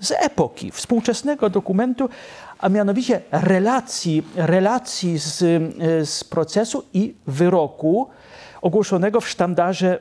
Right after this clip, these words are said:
Ludu. Natomiast zanim oddam panu, panu, em, Maciejowi Słocie, e, e, głos, to jeszcze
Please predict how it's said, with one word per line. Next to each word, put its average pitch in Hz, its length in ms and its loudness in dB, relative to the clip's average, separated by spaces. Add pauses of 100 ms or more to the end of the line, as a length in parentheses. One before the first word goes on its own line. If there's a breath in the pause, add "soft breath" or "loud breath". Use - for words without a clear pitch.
Ludu. 160 380 0
Natomiast 147 320 -2 (140 soft breath)
zanim 226 380 0
oddam 190 400 -2
panu, 160 400 -2 (300)
panu, 156 480 0
em, 151 360 0 (260)
Maciejowi 151 460 -2
Słocie, 156 440 0 (540 loud breath)
e, - 40 0
e, 143 800 2
głos, 165 360 0
to 156 100 0
jeszcze 208 260 0